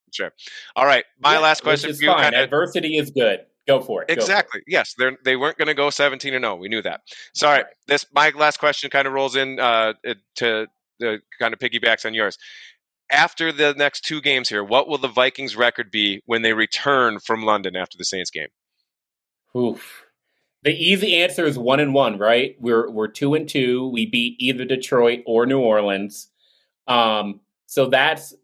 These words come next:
Speaker 2: probably the answer. I will say the second most likely scenario is that we win both and we're three and one. I think we've seen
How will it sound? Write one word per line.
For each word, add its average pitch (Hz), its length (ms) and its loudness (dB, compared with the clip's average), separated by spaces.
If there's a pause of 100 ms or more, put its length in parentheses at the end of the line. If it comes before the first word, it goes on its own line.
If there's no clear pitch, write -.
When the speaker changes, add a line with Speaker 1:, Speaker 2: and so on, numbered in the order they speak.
Speaker 2:
probably 135 280 2
the 147 140 -6
answer. 117 300 -4
I 127 100 2
will 156 220 0
say 156 340 2
the 139 140 -6
second 185 540 0
most 143 440 0
likely 120 440 0
scenario 98 840 0 (440)
is 139 340 0
that 110 340 2
we 110 140 -4
win 120 320 -2
both 104 420 4
and 104 180 -4
we're 98 220 -4
three 107 240 -2
and 101 140 -4
one. 90 280 -4
I 101 100 -2
think 123 280 -6
we've 113 200 -2
seen 113 480 -2